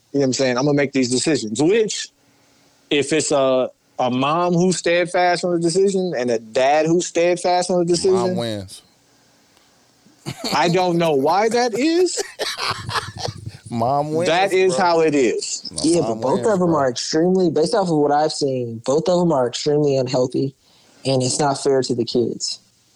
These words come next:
Speaker 1: And then Kanye proceeds to say, "What do you mean by main provider? America saw you try and kidnap my daughter on her birthday
Speaker 2: No, she
Speaker 1: by not providing me the address.
Speaker 2: No,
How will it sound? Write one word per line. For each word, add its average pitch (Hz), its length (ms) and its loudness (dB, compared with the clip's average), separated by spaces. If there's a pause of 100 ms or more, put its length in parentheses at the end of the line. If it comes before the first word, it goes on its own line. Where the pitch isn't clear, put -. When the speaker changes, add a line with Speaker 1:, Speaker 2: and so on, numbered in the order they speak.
(160)
Speaker 1:
And 135 180 2
then 139 140 2
Kanye 165 440 0
proceeds 156 440 2
to 139 100 -2
say, 131 280 0
"What 123 240 2
do 190 80 2
you 208 180 4
mean 196 320 2
by 165 180 0
main 156 420 -2
provider? 135 640 0 (120)
America 160 560 2
saw 156 240 0
you 151 200 2
try 143 260 0
and 107 160 -2
kidnap 151 460 0
my 135 180 0
daughter 123 360 2
on 113 120 -4
her 113 120 0
birthday 107 480 -2 (300)
Speaker 2:
No, 92 180 -6
she 123 80 -2
Speaker 1:
by 143 240 2
not 151 300 0
providing 135 500 2
me 127 140 2
the 120 160 4
address. 110 560 0 (240)
Speaker 2:
No, 87 320 -12